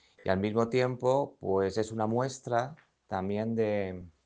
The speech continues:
de, de un trabajo de gestión que,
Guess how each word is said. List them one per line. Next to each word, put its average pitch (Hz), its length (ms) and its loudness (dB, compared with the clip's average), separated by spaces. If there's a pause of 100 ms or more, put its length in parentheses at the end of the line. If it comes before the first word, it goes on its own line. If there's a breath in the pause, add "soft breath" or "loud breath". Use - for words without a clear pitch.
(640 soft breath)
de, 92 760 -2
de 92 100 0
un 101 120 -2
trabajo 101 760 4
de 95 160 -4
gestión 127 640 -2 (800 soft breath)
que, 92 760 2